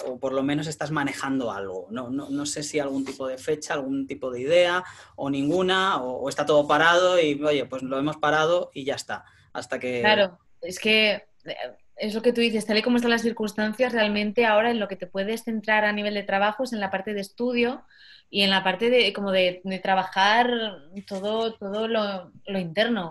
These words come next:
Speaker 2: como quien dice, ¿no? Entonces, realmente hablar de fechas y de conciertos, ojalá,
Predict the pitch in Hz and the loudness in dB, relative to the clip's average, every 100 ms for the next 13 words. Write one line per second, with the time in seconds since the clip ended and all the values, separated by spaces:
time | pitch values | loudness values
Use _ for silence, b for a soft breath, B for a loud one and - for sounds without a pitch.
0 | - 175 165 160 180 180 214 202 180 226 | -8 -10 -12 -12 -8 -6 -6 -6 -8 -8
1 | 240 B B B 190 196 214 226 214 208 | -12 B B B -6 -2 0 2 2 0
2 | 202 208 220 202 202 202 208 214 - 214 | -2 0 2 4 2 2 0 -4 -4 -2
3 | 220 220 220 214 208 208 208 202 226 220 | 0 -2 -6 -4 -4 -6 -6 -6 -6 -2
4 | 202 - 180 185 196 | -2 0 0 0 -2